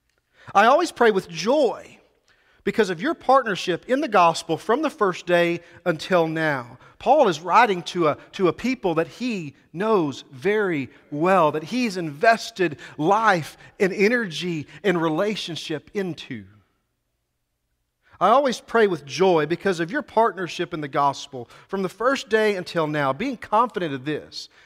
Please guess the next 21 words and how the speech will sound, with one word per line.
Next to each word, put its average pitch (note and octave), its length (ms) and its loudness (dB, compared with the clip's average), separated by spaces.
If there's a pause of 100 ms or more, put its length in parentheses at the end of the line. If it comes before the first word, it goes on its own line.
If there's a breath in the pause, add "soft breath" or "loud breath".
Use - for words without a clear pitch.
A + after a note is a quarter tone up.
(120)
that D3 160 -6
he A#3+ 500 -8 (280 soft breath)
who F#3+ 120 -2
began D#3 760 -4 (200 soft breath)
a D3+ 120 -2
good D3+ 320 -6
work E3 420 -10
in D#3 220 -10
you G3 420 -14 (2000)
will - 100 -16
carry F3 440 -6
it D3+ 60 -6
on D3 240 -4
to - 160 -18
completion - 640 -10
until B2+ 280 -10
the B2 100 -14
day A#2 200 -8
of G#2 120 -14
Christ F2+ 360 -12
Jesus." - 540 -20